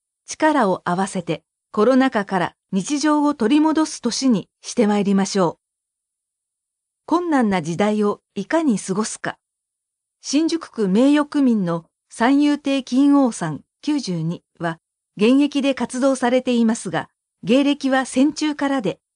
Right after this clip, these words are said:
八十年を超える落語界最古参の噺家さんです。東京大空襲に遭遇して、命拾いをした経験もあるそうで、戦争中は腹話術で学童疎開への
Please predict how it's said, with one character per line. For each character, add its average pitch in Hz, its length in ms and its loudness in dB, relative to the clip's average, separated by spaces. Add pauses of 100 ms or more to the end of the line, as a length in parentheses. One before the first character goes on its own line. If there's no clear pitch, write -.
(240)
八 277 280 -4
十 339 200 0
年 233 280 2
を 175 120 -2
超 185 180 0
え 185 120 2
る 180 300 -4
落 185 260 -4
語 269 160 2
界 175 300 -4 (100)
最 302 280 0
古 311 140 0
参 247 320 2
の 170 200 2 (120)
噺 196 320 -2
家 214 120 -6
さ 180 160 -6
ん 170 80 -4
で 175 100 -4
す。 - 260 -14 (760)
東 320 180 2
京 330 220 2
大 269 200 0
空 330 220 2
襲 247 240 -2
に 185 160 -2
遭 220 240 0
遇 208 200 0
し - 180 -8
て、 196 200 -6 (280)
命 302 400 2
拾 320 280 2
い 220 60 0
を 180 80 2
し - 100 -6
た 175 120 -4
経 226 220 2
験 220 260 0
も 208 160 0
あ 220 40 4
る 220 100 -2
そ 196 240 -2
う 170 40 -6
で、 - 180 -8 (440)
戦 233 160 2
争 240 240 0
中 233 240 -2
は 208 200 -2 (220)
腹 - 260 -6
話 320 140 4
術 226 300 -6
で 165 200 -4 (280)
学 247 300 -2
童 294 180 0
疎 294 160 -2
開 214 320 0
へ 202 80 0
の 180 220 -2